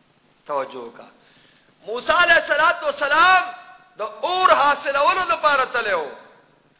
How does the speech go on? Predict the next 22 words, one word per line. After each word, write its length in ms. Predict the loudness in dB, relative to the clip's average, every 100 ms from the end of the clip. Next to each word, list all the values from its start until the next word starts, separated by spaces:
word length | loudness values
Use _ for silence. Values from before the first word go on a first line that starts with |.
| _
څه 60 | -10
لپاره 280 | -2 2 2
حاصل 240 | 2 -2 -8
تلو؟ 240 | -10 -12 -16 -20 _ _ _ _ _
د 40 | -4
اور 340 | -2 2 2
حاصلولو 640 | 4 2 -2 -6 -6 -6 -8
لپاره۔ 360 | -6 -4 -4 -6 -14 -20 _ _ _ _ _ -20
نار 420 | 0 4 6 4 2
نه، 440 | 0 4 4 4 -2 -10
الله 420 | -4 -4 2 4 6
ول 140 | 4 0 -4
نور 220 | -10 -8 -2
ورکو، 460 | -2 -2 -6 -10 -10
الله 180 | -4 -2
ول 160 | -2
څه 120 | -2
ورکو؟ 480 | 0 0 -2 -6 -12 -16 -20 _ _ _
رسول 320 | -6 -4 0 2
علیہ 140 | 4
الصلوۃ 420 | 2 0 -2 -2
والسلام 500 | -6 -4 0 0 0